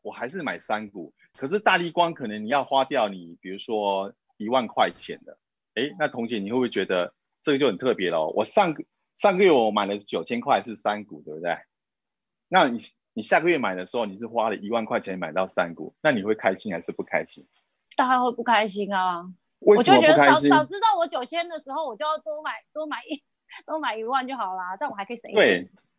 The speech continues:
Speaker 1: 可是反过来说呢，这个就是定期定股的好处。我同样买三股，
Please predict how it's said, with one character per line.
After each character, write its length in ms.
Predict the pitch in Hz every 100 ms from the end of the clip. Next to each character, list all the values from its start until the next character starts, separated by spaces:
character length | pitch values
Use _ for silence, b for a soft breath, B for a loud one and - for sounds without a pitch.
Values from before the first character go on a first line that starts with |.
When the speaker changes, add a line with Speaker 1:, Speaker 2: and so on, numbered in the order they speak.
| _ _ -
Speaker 1:
可 120 | 127
是 360 | 220 190 - _ _ -
反 220 | 131 113
过 160 | 190 170
来 160 | 123
说 260 | 123 139 131
呢， 300 | 113 101 104 -
这 100 | 175
个 60 |
就 100 | 156
是 140 | 151 147
定 260 | 190 131
期 160 | - -
定 180 | 147 107
股 120 | 95
的 120 | 85 -
好 160 | 78
处。 300 | - 104 80 - -
我 140 | 123
同 300 | 123 - 123
样 200 | 175 135
买 180 | 107 82
三 320 | - 107 110
股， 280 | 107 92